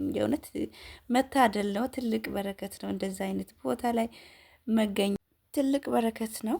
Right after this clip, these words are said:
እና መታደል ነው። ደስ የሚል ቦታ ነው። ማንም ሰው ማለቴ የሚገኝ፣ በማንኛውም ሰዓት የምታገኙት፣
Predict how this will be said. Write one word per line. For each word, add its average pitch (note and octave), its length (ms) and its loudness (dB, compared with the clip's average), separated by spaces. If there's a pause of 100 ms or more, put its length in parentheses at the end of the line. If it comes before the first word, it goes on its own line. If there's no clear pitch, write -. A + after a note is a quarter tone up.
እና A3 180 -2 (180)
መታደል G#3 540 -2
ነው። F#3+ 120 0
ደስ G3+ 240 -4
የሚል G3 340 -2 (600)
ቦታ D4+ 260 6 (140)
ነው። C#4 200 6 (300)
ማንም A3+ 440 2 (640)
ሰው G#3 220 4 (100)
ማለቴ G3 360 -4 (540)
የሚገኝ፣ B3+ 500 6
በማንኛውም A#3+ 640 6
ሰዓት A3+ 220 2
የምታገኙት፣ A#3+ 720 2